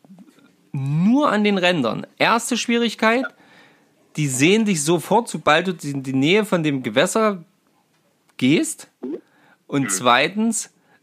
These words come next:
Speaker 1: ähm, ist halt, du musst halt beim Werfen wirklich, äh, egal ob auf deiner Kante oder auf der anderen gegenüberliegenden Seite, halt wirklich, du musst im Prinzip fast so machen,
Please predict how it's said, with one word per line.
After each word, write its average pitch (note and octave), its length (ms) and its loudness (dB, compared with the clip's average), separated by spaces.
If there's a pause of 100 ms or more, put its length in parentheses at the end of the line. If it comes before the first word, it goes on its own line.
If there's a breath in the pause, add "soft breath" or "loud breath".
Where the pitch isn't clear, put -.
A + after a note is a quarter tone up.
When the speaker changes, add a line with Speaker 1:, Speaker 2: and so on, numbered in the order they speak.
(140)
Speaker 1:
ähm, D#3+ 560 2 (480)
ist D#3 220 -2
halt, E3+ 360 2 (140)
du B2 80 -6
musst D3 280 -2
halt F3+ 180 0
beim B2+ 200 0
Werfen C3 420 0
wirklich, C#3+ 540 -4 (1800)
äh, A#2 200 4
egal B2+ 320 2
ob D#3 120 -2
auf A2+ 140 -2
deiner C3 320 2
Kante F3 340 -2
oder A#2+ 240 2
auf A2+ 100 -4
der G2+ 160 2
anderen D#3+ 260 0
gegenüberliegenden E3+ 760 -2
Seite, D#3 340 2
halt A2+ 240 -4
wirklich, D3+ 520 0
du - 100 -12
musst A2+ 420 -4
im A#2 100 -6
Prinzip B2 460 -4
fast - 360 -2
so A#2 180 0
machen, C#3+ 320 0